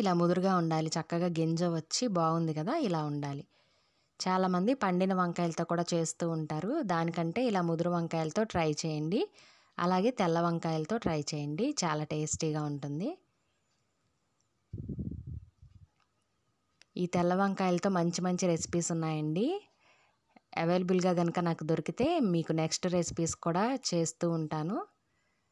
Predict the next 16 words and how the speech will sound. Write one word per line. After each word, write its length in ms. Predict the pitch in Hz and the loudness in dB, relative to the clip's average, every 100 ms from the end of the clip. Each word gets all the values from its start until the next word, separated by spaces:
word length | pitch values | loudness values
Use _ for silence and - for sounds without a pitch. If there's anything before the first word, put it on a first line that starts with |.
| _ _ _ _ _ _ _ _ _ _ _ - - - _ _ _ _ _ _ _ _ _ _ _ - - 175 | _ _ _ _ _ _ _ _ _ _ _ -20 -20 -20 _ _ _ _ _ _ _ _ _ _ _ -20 -6 -2
మనం 160 | 175 170 170 | 0 2 2
జనరల్గా 420 | 165 180 185 185 175 | 0 0 0 2 2
వంకాయ 400 | 170 185 180 180 | 2 0 0 0
టమాటా 360 | 180 170 165 170 170 | 0 0 0 -2 0
కర్రీ 200 | 160 170 | 2 2
వండుకుంటాం, 480 | 165 156 160 156 165 160 | 2 -2 -4 -2 -2 -2
చాలా 240 | 160 156 165 160 | -2 0 2 2
బాగుంటుంది 400 | 156 160 160 151 | 0 0 -4 -2
కదా. 200 | 147 185 262 - - 160 | -2 -2 -2 -4 -6 -2
అలాగే 240 | 165 175 - | 0 0 0
పికిల్ 300 | 170 190 185 185 | -2 2 2 2
కూడా 120 | 185 175 | 2 0
చేసుకోండి, 560 | 165 - 165 160 185 302 427 - - _ - | -2 -2 -4 -2 0 -2 -4 -12 -20 _ -2
ఈ 120 | 170 | 2
రెండిటి 280 | 170 190 196 190 | 2 2 0 0
కాంబినేషన్ 480 | 180 170 170 185 | 2 2 0 -2